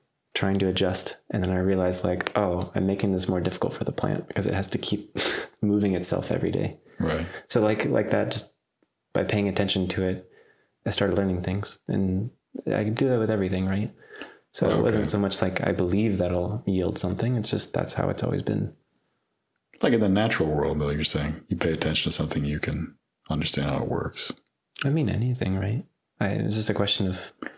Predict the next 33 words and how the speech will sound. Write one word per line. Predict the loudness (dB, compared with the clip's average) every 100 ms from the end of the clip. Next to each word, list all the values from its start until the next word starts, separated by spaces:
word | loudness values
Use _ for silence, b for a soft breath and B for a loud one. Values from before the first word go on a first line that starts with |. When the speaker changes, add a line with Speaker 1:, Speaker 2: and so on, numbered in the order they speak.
| B 0
Speaker 2:
Yeah, | 4
but | 6
there | 6 6
is | 4
a |
kind | 2 2
of | 2
jump, | 2 2 2 2
though, | 0
isn't | 0 2
there, | 0
from, | 0 0 0 -4 -10 -20 -20 _ _ _ _ _ _ _ -18 _ _ _ _ -6
from | -2
saying, | 2 2 2 0 -2
"Okay, | -2 0 0 -2 -6 -8
if | -2
I | -2
pay | 2 2
attention | 2 0 0 0
to |
the | 0
plant, | 0 0 2 0 -2 -10 -20 -20 _ _ _ -18 -18 _ _
you | -2
know, | 0
I | 0
know, | 2 2 0 -2 -8 _ _ _ _ _ _ 0 0 2
I'll | 2
know | 4 4
what, | 2 -2 -6 -2
what | -2 -2 0
best | 2 2
soil | 0 0 0 0 -2
I, | -2 -4